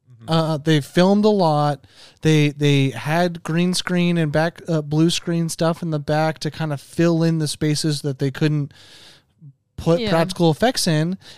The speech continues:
Speaker 2: and so the C G I looked good because they had a little, like, it
Speaker 3: It was
Speaker 2: wasn't as
Speaker 3: sprinkled.
Speaker 2: it was sprinkled. It wasn't as integral,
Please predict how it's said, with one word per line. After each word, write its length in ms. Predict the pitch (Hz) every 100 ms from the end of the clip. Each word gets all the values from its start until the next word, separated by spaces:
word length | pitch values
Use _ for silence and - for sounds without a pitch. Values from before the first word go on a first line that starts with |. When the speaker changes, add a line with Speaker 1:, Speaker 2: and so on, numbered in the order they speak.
| -
Speaker 2:
and 140 | 170
so 160 | 151 208
the 100 | 190
C 300 | - - 262
G 160 | 202
I 140 | 196 294
looked 320 | 339 156 147
good 520 | 147 254 208 147 185 - _ _
because 680 | 156 185 214 202 180 156 - - _ _ -
they 140 | 180
had 200 | 190 208
a 40 |
little, 300 | 190 185 196 185
like, 200 | 175 156
it 40 |
Speaker 3:
It 100 | 170
was 220 | 165 196
Speaker 2:
wasn't 100 | 240
as 160 | 220 196
Speaker 3:
sprinkled. 500 | 254 233 190 190 185
Speaker 2:
it 80 | 185
was 160 | 180 156
sprinkled. 680 | - 214 240 220 233 226 170
It 140 | 170
wasn't 400 | 151 185 196 226
as 280 | 196 175 156 -
integral, 840 | 160 156 - 214 220 220 220 202